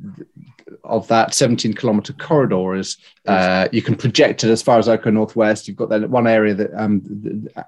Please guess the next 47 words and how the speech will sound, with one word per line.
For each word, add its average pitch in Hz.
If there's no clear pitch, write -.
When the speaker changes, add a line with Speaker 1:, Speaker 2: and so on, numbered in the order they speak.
Speaker 1:
how 120
was 120
it, -
uh, 104
T 131
D 120
M 120
or 117
something 110
between 113
that 104
and 107
Aramu, 110
which 107
you 101
could -
done 107
less 113
work 107
on. 101
And 127
was 156
it 151
my 143
imagination, 135
or 107
was 120
there 123
a 117
kind 123
of 113
a -
corridor 165
of 95
mineralization 104
and 113
potentially 131
kind 123
of 101
oblique 139
structures -
within 117
that, 98
or 120
is 101
that 120
overinterpreting? 110